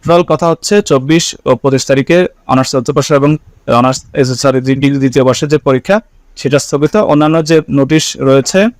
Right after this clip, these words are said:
আ, বা আগের যে রুটিন রয়েছে অন্যান্য তারিখে, সেগুলো অপরিবর্তিত থাকবে, সেগুলো পরীক্ষা অনুষ্ঠিত হবে। এখন পর্যন্ত এটাই শিওর।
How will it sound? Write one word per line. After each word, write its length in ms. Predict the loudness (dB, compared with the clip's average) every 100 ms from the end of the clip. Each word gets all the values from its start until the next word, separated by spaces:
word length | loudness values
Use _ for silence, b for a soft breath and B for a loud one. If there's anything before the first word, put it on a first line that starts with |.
| _ _ _ _ _
আ, 100 | -2
বা 120 | 2 0
আগের 200 | 0 -2
যে 60 | 0
রুটিন 260 | 0 0 0
রয়েছে 280 | 0 0 0
অন্যান্য 320 | 2 4 2 2
তারিখে, 340 | 0 0 -2
সেগুলো 320 | -2 -2 0 0
অপরিবর্তিত 380 | 0 -2 -2 -2
থাকবে, 180 | 0 0
সেগুলো 260 | 0 0 2
পরীক্ষা 300 | 0 -4 -4 -4
অনুষ্ঠিত 300 | -4 -4 -4
হবে। 220 | 0 0 0 -2
এখন 140 | -6
পর্যন্ত 300 | -6 -6 -2
এটাই 260 | -4 -2 -4
শিওর। 300 | -2 -4